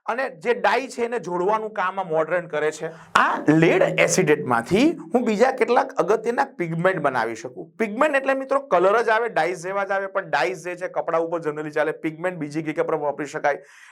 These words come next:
ડાઈઝ જેવું બધું જ પિગમેન્ટ, રંગક તો બી ચાલશે. કયા કયા પ્રકારના રંગક આપણે બનાવી શકીએ? તો એક છે વ્હાઇટ લેડ. વ્હાઇટ લેડ એ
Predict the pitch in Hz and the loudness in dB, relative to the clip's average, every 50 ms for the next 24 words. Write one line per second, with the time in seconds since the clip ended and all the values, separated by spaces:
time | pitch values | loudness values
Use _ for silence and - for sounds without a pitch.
0 | - _ 131 139 151 170 180 220 269 269 190 165 143 143 202 220 277 302 285 - | -20 _ 0 2 4 4 4 4 2 0 -2 -4 0 2 2 4 4 2 0 -2
1 | - - 220 226 202 233 254 202 170 180 214 247 262 320 320 320 - 269 277 277 | -8 -10 -10 -6 -2 -2 -2 0 2 0 2 2 2 0 0 0 0 -2 0 0
2 | 247 247 226 254 247 247 233 220 220 220 226 240 226 240 208 214 226 226 233 226 | 0 -2 -4 -4 0 0 0 0 0 -2 -4 -6 -2 0 2 2 2 2 2 0
3 | 226 226 226 214 214 214 220 220 220 202 196 202 202 214 208 208 196 202 202 202 | 0 2 0 -2 -2 -2 -2 -2 -2 -2 -4 -2 -2 -2 0 0 0 0 0 -2
4 | 190 185 190 190 190 196 196 202 196 190 202 190 190 185 185 - - - _ _ | 0 0 0 -2 -2 -2 -6 -8 -10 -8 -4 -4 -4 -4 -4 -6 -14 -20 _ _
5 | 180 180 180 180 180 - - 202 175 147 123 120 127 131 143 165 180 180 175 - | -2 0 0 -2 -4 -4 -2 0 0 0 -2 0 2 2 4 2 2 0 -4 -8
6 | - 170 156 165 170 170 165 - - - _ _ _ 131 139 151 165 170 160 175 | -10 -6 -4 -4 -4 -6 -8 -16 -20 -20 _ _ _ 0 2 2 2 0 -2 -4
7 | 180 185 180 180 180 | -4 -4 -2 -2 -4